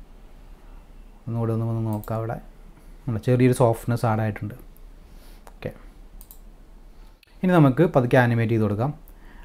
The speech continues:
അപ്പോൾ ഇപ്പോൾ നിങ്ങൾക്ക് ഇവിടെ കാണാൻ കഴിയും, കീ ഒന്നും വന്നിട്ടില്ല, ആ, key frame add ആയിട്ടില്ല. നമ്മളപ്പോൾ ഇവിടെ key frame, ആ, ഓൺ ചെയ്യാം. അപ്പോൾ key frame ഇവിടെ ഓൺ ചെയ്തിട്ടുണ്ട്. പക്ഷെ എന്നാലും ഇവിടെ key frame add ആയിട്ടില്ല. പതുക്കെ ഒന്ന് അനക്കി കൊടുക്കാം. ഇത് ഈ ഒരു frame പതുക്കെ ഒന്ന് അനക്കുമ്പോഴേക്കും ഉണ്ടോ ഇവിടെ ആഡ് ആയി.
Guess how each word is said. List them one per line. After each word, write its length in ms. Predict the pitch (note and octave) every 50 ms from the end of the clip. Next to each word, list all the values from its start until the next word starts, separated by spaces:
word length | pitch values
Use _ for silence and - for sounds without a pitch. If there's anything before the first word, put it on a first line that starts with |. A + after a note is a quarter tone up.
| -
അപ്പോൾ 140 | - C3+ D3
ഇപ്പോൾ 260 | D#3 D3+ D3+ D#3+ D#3+
നിങ്ങൾക്ക് 200 | E3 D#3+ E3 D#3+
ഇവിടെ 200 | E3 E3 D#3 E3 D#3+ D3
കാണാൻ 260 | C#3+ C#3 D3+ D#3 C#3
കഴിയും, 180 | C3+ C3+ C3+ C3 -
കീ 180 | B2+ B2+ C#3 D3
ഒന്നും 160 | D3 D3+ C#3+
വന്നിട്ടില്ല, 520 | B2+ B2 B2 C3 - A2 G#2+ G#2+ C3 D3+ - -
ആ, 160 | C3+ B2 A#2+ A#2 - -
key 80 | A#2+
frame 300 | A#2+ - - C3 C3+ C3+
add 160 | B2+ A#2+ A#2+ C3+
ആയിട്ടില്ല. 420 | B2 A2 G#2+ G#2+ A2+ D3 D#3+ - - - - - - -
നമ്മളപ്പോൾ 300 | A#2 A#2+ B2 A#2+ A#2+ B2+
ഇവിടെ 160 | B2 B2 B2 - -
key 80 | A#2+
frame, 440 | A2+ - - B2 B2 C3 D3 D#3+ - -
ആ, 60 | B2+ A#2+ A#2 A#2 A#2
ഓൺ 280 | A#2+ A#2+ A#2+ A#2 A#2
ചെയ്യാം. 220 | G#2+ A2 A2 G#2 - - - - - - - - -
അപ്പോൾ 220 | A#2+ A#2+ B2+ B2 -
key 80 | B2+ B2
frame 320 | A#2+ - B2+ B2 C3 C3+
ഇവിടെ 220 | C3 B2+ B2+ C3+ C#3 A#2+
ഓൺ 260 | B2 A#2+ B2 B2 B2+
ചെയ്തിട്ടുണ്ട്. 680 | C3 B2+ B2+ A#2 - A2 G#2 A#2+ D#3+ D#3+ - - - -
പക്ഷെ 440 | - - - - - - - - C#3+
എന്നാലും 240 | C#3 C#3+ D3 D#3
ഇവിടെ 140 | D3+ D3 D3 D3 -
key 100 | C3+ C3
frame 280 | - - C#3+ C#3+ C#3+
add 160 | B2+ B2 B2 C3+
ആയിട്ടില്ല. 300 | C3 A#2 G#2+ A2 A2+ A#2
പതുക്കെ 500 | A2 - B2+ B2 - C#3 - - - E3
ഒന്ന് 120 | D3 C#3+
അനക്കി 220 | C3 A#2+ A#2 A2
കൊടുക്കാം. 360 | - A#2 G#2+ G#2 G#2+ G#2+ - - - - - C3
ഇത് 260 | B2 B2+ C3+ C#3+ -
ഈ 200 | - C3 C#3 C#3+
ഒരു 340 | C3+ C3 C#3+ C#3+ - - -
frame 440 | - - - C3+ B2 B2 C3 F3+ - - -
പതുക്കെ 320 | C3 B2 B2 B2+ - - D3+
ഒന്ന് 120 | C#3+ C#3+
അനക്കുമ്പോഴേക്കും 680 | C3+ A#2+ A#2+ A2+ - A#2+ A2+ A#2 A2+ A2 G#2+ C3+ D3 D3 C#3+
ഉണ്ടോ 140 | B2+ A2 G#2
ഇവിടെ 320 | - - - - A#2+ A#2
ആഡ് 220 | A2+ A2 A2+ A2+ A2+
ആയി. 180 | G#2+ G#2 -